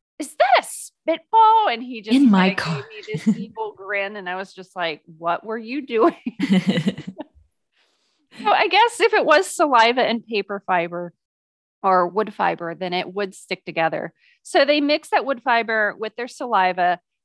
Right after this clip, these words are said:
Speaker 1: and then they carry that back to wherever they're making the nest, and they essentially will form this nest out of it. And nests are gonna typically be made in sheltered locations, but they can be in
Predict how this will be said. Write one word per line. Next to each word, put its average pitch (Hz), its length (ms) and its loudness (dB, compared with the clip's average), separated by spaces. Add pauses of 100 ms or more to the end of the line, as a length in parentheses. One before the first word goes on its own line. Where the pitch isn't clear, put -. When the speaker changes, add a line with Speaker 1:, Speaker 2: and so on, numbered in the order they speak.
(120)
Speaker 1:
and 233 260 -4
then 220 500 -2
they 208 640 -4 (460)
carry 311 340 -4
that 269 200 -2
back 247 240 -4
to 247 60 -20
wherever 240 240 -10
they're 220 120 -10
making 208 460 -10
the 196 80 -10
nest, 277 520 -8
and 202 440 -8
they 202 200 -6
essentially 214 680 -12
will 175 240 -10 (180)
form 254 460 -6 (200)
this 180 580 -10
nest 180 520 -10
out 165 160 -6
of 160 120 -10
it. - 220 -10 (540)
And 220 420 -2
nests 262 280 -2
are 403 60 -6
gonna 392 180 -8
typically 311 640 -12
be 247 200 -14
made 214 400 -8
in 190 680 -10
sheltered 370 480 -4
locations, 190 800 -8
but - 160 0
they 240 140 0
can 269 180 -6
be 226 240 -8
in 190 540 -6